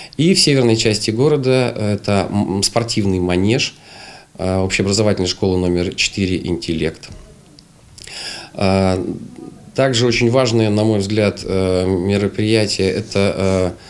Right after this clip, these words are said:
по созданию комфортной городской с-, среды. Это два объекта по благоустройству. Э, средства, э, предусмотрены уже Министерством,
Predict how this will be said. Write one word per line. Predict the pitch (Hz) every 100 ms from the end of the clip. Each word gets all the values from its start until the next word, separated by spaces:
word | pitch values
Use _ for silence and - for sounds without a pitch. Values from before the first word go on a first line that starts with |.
| - -
по | 104
созданию | - 101 101 104 95 92
комфортной | 92 101 104 95 90
городской | 90 92 - 90
с-, | - -
среды. | - - 95 80 92 139 139 -
Это | 95 95 - 90
два | 87 92 92 101 104
объекта | - 95 92 98 95 -
по | 85 95
благоустройству. | 90 85 82 - 87 82 80 - 117 - - - - - - -
Э, | - 87 92 92 90 87 -
средства, | - - 120 135 - 98 95 92
э, | 98 90
предусмотрены | 101 104 101 107 98 90 87
уже | 85 87 90
Министерством, | 85 90 92 92 - 95 - - 80